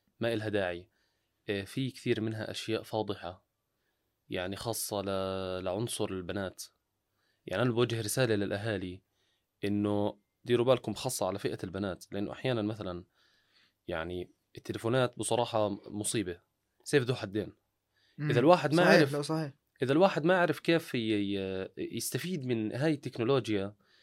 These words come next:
Speaker 1: آه، يبعد عنها أو يتعلم كيف يستفيد منها بالشكل الصحيح. لأنه بصراحة ال-، ال-، يعني الأشياء اللي بتصير على مواقع السوشيال ميديا، في كثير أشياء منها خطأ. أحيانًا مثلًا بكون الغرب بده مثلًا ينشر معلومة معينة أو فكرة معينة بين شبابنا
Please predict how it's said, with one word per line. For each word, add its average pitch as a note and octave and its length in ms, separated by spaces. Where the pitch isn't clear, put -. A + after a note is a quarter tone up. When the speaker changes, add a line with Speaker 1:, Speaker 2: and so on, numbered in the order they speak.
Speaker 1:
آه، G#2+ 120
يبعد D#3 300
عنها D#3 460
أو E3 180
يتعلم E3 360
كيف D#3+ 200
يستفيد C#3+ 280
منها C#3 200
بالشكل B2+ 300
الصحيح. - 460
لأنه E3+ 480
بصراحة D3 600
ال-، B2+ 160
ال-، A#2+ 200
يعني G#2+ 220
الأشياء B2+ 300
اللي D#3+ 120
بتصير E3+ 240
على C#3 140
مواقع D3 340
السوشيال C3 360
ميديا، G#2+ 400
في F#3+ 140
كثير G#3 280
أشياء F#3 260
منها E3 300
خطأ. D#3 320
أحيانًا D#3+ 300
مثلًا D3 340
بكون D#3 320
الغرب C3 320
بده A2+ 320
مثلًا A2 340
ينشر C#3 320
معلومة A#2 400
معينة G#2 500
أو G2+ 140
فكرة D#3 340
معينة A2 460
بين A#2+ 160
شبابنا G2+ 520